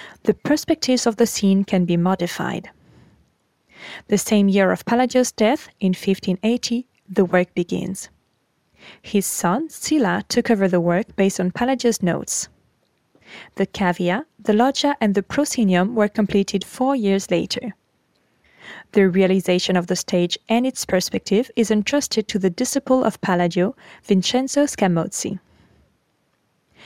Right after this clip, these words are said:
The scene of the Olympic Theatre, designed by Scamozzi on the instructions of Angelo Ingegneri, corresponds to the representation of the Greek city of Thebe,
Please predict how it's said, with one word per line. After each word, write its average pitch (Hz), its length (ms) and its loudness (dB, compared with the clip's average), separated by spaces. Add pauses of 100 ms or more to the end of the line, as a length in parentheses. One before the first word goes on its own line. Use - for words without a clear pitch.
(300)
The 202 100 2
scene 294 320 -2
of 269 120 0
the - 200 -2
Olympic 262 420 0
Theatre, 190 460 2
designed 185 400 0
by 180 100 0
Scamozzi 185 760 0 (120)
on 190 140 2
the 190 80 0
instructions - 560 -2
of 180 200 -4
Angelo 185 440 2
Ingegneri, 175 640 0 (380)
corresponds 277 540 0
to - 120 -4
the 220 140 2
representation 277 800 0
of 226 100 0
the 190 100 2
Greek 254 360 0
city 277 420 -2
of - 260 -2
Thebe, 185 380 0